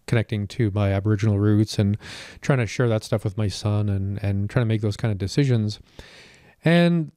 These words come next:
then the world changed around me. I was standing on what seemed like kind of an alpine grove, maybe an aspen grove,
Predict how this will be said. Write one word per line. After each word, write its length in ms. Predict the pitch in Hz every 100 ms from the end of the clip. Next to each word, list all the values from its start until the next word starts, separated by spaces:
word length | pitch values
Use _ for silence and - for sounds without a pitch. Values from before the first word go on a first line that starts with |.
| -
then 400 | 147 151 175 180
the 100 | 156
world 560 | 139 143 147 143 123
changed 540 | - 131 113 110 104 -
around 400 | 104 104 107 98
me. 140 | - _ - - _ - _ _ _ _ _ _ _ _ _ _ _ _ _ _ -
I 80 | 113
was 180 | 107 107
standing 500 | - 135 143 147 139
on 460 | - 120 117 117 113
what 160 | 107 -
seemed 240 | 143 143
like 140 | 127
kind 180 | - 131
of 60 | 117
an 120 | 104
alpine 680 | - 107 113 - 110 107 101
grove, 640 | 104 104 110 110 110 107 -
maybe 320 | 107 104 101
an 140 | 98
aspen 360 | 101 110 - 113
grove, 380 | 104 104 104